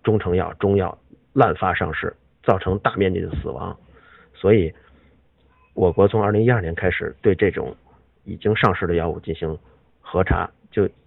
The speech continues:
那些伤害巨大的就不能再上了。但是具体是哪个不方便公开，因为这样公开的话会造成比较大群体的恐慌。如果手边有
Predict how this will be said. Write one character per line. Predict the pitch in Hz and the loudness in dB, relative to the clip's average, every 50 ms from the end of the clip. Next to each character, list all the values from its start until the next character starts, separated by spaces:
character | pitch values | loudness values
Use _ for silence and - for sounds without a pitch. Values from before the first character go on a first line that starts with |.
| _ _ | _ _
那 | - 123 110 | -2 -2 0
些 | - 120 | 2 0
伤 | 107 - 127 | 2 2 2
害 | 113 113 107 | 2 2 0
巨 | - - 143 | 0 2 2
大 | 98 - 85 78 | 2 0 -2 -6
的 | 71 73 | -8 -10
就 | - - 90 | -8 -8 -2
不 | - - | 0 0
能 | 92 80 | 0 0
再 | 76 78 76 | -4 -8 -8
上 | - - 82 - - | -6 -6 -6 -6 -8
了。 | - _ _ _ _ _ | -12 _ _ _ _ _
但 | - 127 117 | 0 2 2
是 | - 117 107 | 4 2 0
具 | - - 139 | 2 0 -2
体 | 98 87 | -2 -2
是 | 78 - | -4 -2
哪 | 104 90 - 62 | -4 -4 -4 -6
个 | - 80 78 - - - _ _ _ _ _ _ _ _ _ _ _ _ _ _ _ _ | -6 -8 -8 -8 -10 -18 _ _ _ _ _ _ _ _ _ _ _ _ _ _ _ _
不 | - 147 | 2 2
方 | 104 - 110 95 | 4 4 4 2
便 | 90 85 78 73 | 2 0 -4 -4
公 | - 82 | -6 -8
开， | 80 - 85 76 - - _ _ _ _ _ _ _ _ _ _ _ - | -6 -6 -6 -6 -8 -10 _ _ _ _ _ _ _ _ _ _ _ 2
因 | 120 135 | 6 6
为 | 143 | 6
这 | 139 - 147 | 6 6 4
样 | 110 90 | 4 4
公 | - 110 107 | 2 0 -2
开 | 104 107 | -2 -2
的 | 95 92 | -2 -2
话 | 90 90 | -4 -4
会 | 90 90 | -4 -4
造 | 85 - 95 | -2 0 0
成 | 85 - 87 87 82 | 0 0 -2 -4 -4
比 | - 90 | -6 -8
较 | - 78 73 - - _ _ _ _ _ _ _ _ _ | -10 -10 -10 -12 -14 _ _ _ _ _ _ _ _ _
大 | - 98 87 | 0 0 2
群 | - - 90 87 | 0 -4 -6 -6
体 | 85 - | -6 -8
的 | - | -10
恐 | - - 65 - | -10 -10 -14 -10
慌。 | - - 82 73 73 - _ _ _ _ _ _ _ _ _ _ _ _ _ _ _ _ _ _ _ - - - - - - - - _ _ _ _ | -4 -4 -2 -2 -4 -6 _ _ _ _ _ _ _ _ _ _ _ _ _ _ _ _ _ _ _ -20 -20 -20 -20 -20 -20 -20 -20 _ _ _ _
如 | - 120 147 147 | 0 2 4 6
果 | 127 113 135 | 8 6 6
手 | - - 85 69 | 4 0 -2 0
边 | - 104 107 113 113 110 | 4 6 6 6 6 6
有 | 95 78 62 64 69 76 | 2 0 -2 -4 -6 -10